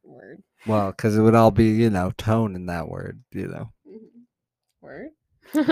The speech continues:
Speaker 2: you,
Speaker 1: <laughs>
Speaker 2: if you wanted something, you like, "Word." They grab something wrong.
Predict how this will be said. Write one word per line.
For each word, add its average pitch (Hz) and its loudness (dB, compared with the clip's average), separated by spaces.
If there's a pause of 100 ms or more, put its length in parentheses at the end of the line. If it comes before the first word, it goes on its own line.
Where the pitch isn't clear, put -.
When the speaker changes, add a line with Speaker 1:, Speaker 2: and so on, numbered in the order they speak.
Speaker 2:
you, - 2
Speaker 1:
<laughs> - -6
Speaker 2:
if 107 -4
you 107 0
wanted 98 -2
something, 113 -6 (320)
you 95 -8
like, 92 -8
"Word." 101 -8 (540)
They 101 -10
grab 90 -8
something 87 -14
wrong. 90 -14